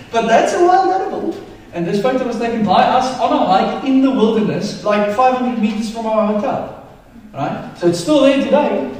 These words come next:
So there were a lot more wild animals in that area in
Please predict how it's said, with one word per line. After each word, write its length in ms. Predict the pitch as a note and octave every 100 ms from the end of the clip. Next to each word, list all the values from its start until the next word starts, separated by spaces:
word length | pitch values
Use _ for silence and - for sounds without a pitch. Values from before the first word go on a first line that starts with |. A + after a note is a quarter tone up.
| - -
So 120 | -
there 140 | G3 B3
were 160 | C#4
a 20 |
lot 640 | D#4+ F#4 F#4 F4 E4 - G#3+
more 420 | E3 D#3 D3+ D#3+
wild 560 | D3 D#3 E3 F3 F3
animals 680 | F3+ F3+ D3+ B2+ - - - - -
in 220 | G#3 G3+
that 320 | E3+ E3 E3+ D3
area 600 | C#3 C#3 - - - -
in 200 | C3